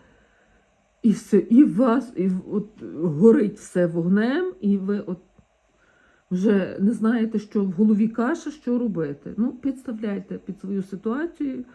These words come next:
яка в вас склалася, чому саме цей чоловік буде заважати, як саме буде заважати. Багато вогню сьогодні, дивіться. Три карти вогню і тільки одна карта землі.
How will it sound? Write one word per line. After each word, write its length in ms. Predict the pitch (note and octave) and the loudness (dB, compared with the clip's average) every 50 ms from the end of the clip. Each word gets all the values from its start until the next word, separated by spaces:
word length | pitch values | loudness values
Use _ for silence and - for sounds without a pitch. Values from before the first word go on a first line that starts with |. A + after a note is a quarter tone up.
| - - - - - - - - _ _ _ _ - | -20 -20 -20 -20 -20 -20 -20 -20 _ _ _ _ -2
яка 280 | G#3 G3 G3+ A3 G#3 | -2 0 2 2 0
в 80 | G3+ F#3 | 2 2
вас 220 | F#3+ G3 G3+ G3+ | 2 0 0 -2
склалася, 680 | - - - G#3 G3+ F3+ F3 F3 F3 F3 F3 - - F3 | -4 -2 0 0 0 0 0 -2 -2 -4 -4 -4 -6 -6
чому 380 | F3 - - G#3+ G#3 G3+ F#3+ F#3 | -4 -2 0 2 4 4 2 0
саме 320 | - - E3+ E3+ E3+ E3+ | -2 -2 -2 -2 -2 -4
цей 220 | E3+ - - F3 | -4 -6 -6 -6
чоловік 420 | E3+ - - F#3 F#3 F3 F#3 E3 D#3+ | -6 -6 -6 -6 -4 -4 -6 -6 -8
буде 180 | D#3+ D3 D#3 | -10 -12 -12
заважати, 720 | D3+ D#3 E3+ D#3 D#3 F3 F#3 A3 A#3+ D#4 E4+ - - E4 D4+ D#4 D4 - _ _ _ _ _ _ _ _ _ _ | -10 -8 -6 -6 -6 -4 -4 -4 -6 -6 -8 -8 -10 -10 -10 -12 -14 -18 _ _ _ _ _ _ _ _ _ _
як 400 | - D#3 D3+ F3+ F#3+ G#3+ A#3+ - | -8 -4 -2 0 0 -2 -2 -6
саме 300 | - - - D4 D4 D4+ | -8 -6 -4 -2 0 0
буде 220 | C#4 B3 B3 A3 A#3+ | -2 -2 -6 -8 -8
заважати. 680 | A#3 A#3+ A#3 A3+ A3+ A3+ A#3 A3 A3 A3 A3 - G#3+ A3 A3 - - _ _ _ _ _ _ _ _ _ _ _ _ _ _ _ _ _ _ - | -8 -8 -6 -6 -6 -6 -6 -6 -6 -6 -8 -10 -12 -12 -12 -16 -18 _ _ _ _ _ _ _ _ _ _ _ _ _ _ _ _ _ _ -4
Багато 460 | G3+ F3+ F#3 E3+ E3+ E3 E3 E3 - | -2 0 0 0 -2 -2 -4 -4 -6
вогню 400 | D3+ D3 D#3 E3 E3 E3+ E3 D#3+ | -6 -6 -4 -2 -2 0 -2 -2
сьогодні, 460 | D#3 - - D#3 D#3 D#3 D3+ D3+ D#3 D#3 | -4 -8 -10 -10 -8 -8 -8 -8 -8 -6
дивіться. 540 | D#3 E3+ E3 E3+ D#3 D#3 - - D#3 D#3 D#3 - - - - - _ _ | -4 -4 -4 -4 -4 -6 -10 -14 -14 -14 -16 -18 -20 -20 -20 -20 _ _
Три 200 | - G#3 G3 A3 | -2 0 2 2
карти 420 | A3 A3 - G#3 G3 G3 G3+ - F3+ | 2 0 0 -2 -2 -2 -2 -4 -4
вогню 440 | E3+ E3+ F3+ F3 F#3+ G3+ A3+ C#4+ E4 | -2 -2 0 2 2 2 2 2 0
і 240 | D#4+ - F3+ F#3+ | -2 -2 -2 -2
тільки 360 | F3 - B3 C4 B3 - - A3+ | -2 0 -2 -2 -2 -2 -4 -4
одна 360 | G3 F3+ F3+ G3 G3+ G3 G3+ | -4 -2 -2 -2 -2 -2 -4
карта 440 | G3+ - F#3 F3 F3+ F#3 - F#3 F3+ | -4 -4 -4 -4 -4 -4 -4 -6 -6
землі. 640 | F3 E3+ F#3+ F#3 F#3 F#3 F3 E3+ E3 D#3+ D3+ D3+ | -4 -2 0 0 2 2 0 0 -2 -4 -6 -8